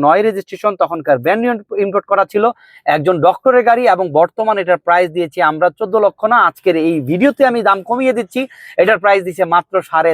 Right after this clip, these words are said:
তেরো লক্ষ টাকা। Honda সিআরজেড খুবই জনপ্রিয় গাড়ি, কারণ কি জানেন? আমাদের বাংলাদেশে ক্র্যাশ, যারা হচ্ছে টু ডোরে গাড়ি চান,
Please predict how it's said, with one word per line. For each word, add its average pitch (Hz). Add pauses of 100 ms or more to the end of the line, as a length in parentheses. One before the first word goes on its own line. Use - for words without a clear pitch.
তেরো 143
লক্ষ 135
টাকা। 110 (280)
Honda 190
সিআরজেড 151 (320)
খুবই 208
জনপ্রিয় 170
গাড়ি, 104
কারণ 190
কি 170
জানেন? 175 (720)
আমাদের 180
বাংলাদেশে 180
ক্র্যাশ, 131 (360)
যারা 147
হচ্ছে 190 (680)
টু 214
ডোরে 220
গাড়ি 165
চান, 104